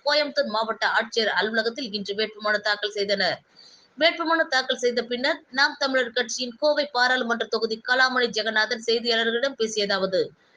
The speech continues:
"நாளை முதல் எங்களது தேர்தல் பிரச்சாரங்களை துவங்க உள்ளோம். காலையில் வேட்புமனு தாக்கலுக்காக வாகனங்களில் ஊர்வலமாக வரும்போது காவல்துறையினர் எங்களை தடுத்து நிறுத்தினர்.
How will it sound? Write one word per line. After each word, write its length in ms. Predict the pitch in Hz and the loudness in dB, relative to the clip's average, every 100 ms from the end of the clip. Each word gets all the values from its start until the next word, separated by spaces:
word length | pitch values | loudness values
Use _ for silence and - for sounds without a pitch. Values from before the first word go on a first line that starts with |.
| _ _ - | _ _ -4
"நாளை 340 | 285 330 359 | 2 4 4
முதல் 300 | 311 330 302 | 2 0 0
எங்களது 400 | 262 269 269 247 | 0 2 0 0
தேர்தல் 360 | 277 277 269 - | 2 2 0 0
பிரச்சாரங்களை 540 | 247 254 247 240 240 | -2 2 2 2 0
துவங்க 340 | 233 220 220 208 | -2 -2 -2 -2
உள்ளோம். 240 | 202 190 156 - | 0 0 -2 -6
காலையில் 460 | 262 277 302 311 247 | 2 2 4 2 2
வேட்புமனு 440 | 247 247 233 233 | 0 -2 0 0
தாக்கலுக்காக 680 | 226 226 226 220 226 233 269 | 0 -2 0 0 0 0 0
வாகனங்களில் 600 | 226 254 254 262 269 269 | 2 2 2 -2 -2 -4
ஊர்வலமாக 600 | 202 240 226 226 220 226 | 0 2 4 2 0 -2
வரும்போது 520 | 196 208 208 214 311 311 | 0 -2 0 -2 -2 -2
காவல்துறையினர் 760 | 269 277 285 262 247 247 254 | 0 2 0 2 2 2 2
எங்களை 300 | 214 208 208 | 0 0 -2
தடுத்து 340 | 208 208 208 202 | 0 -4 -4 -2
நிறுத்தினர். 500 | 202 196 196 175 | -2 -2 0 0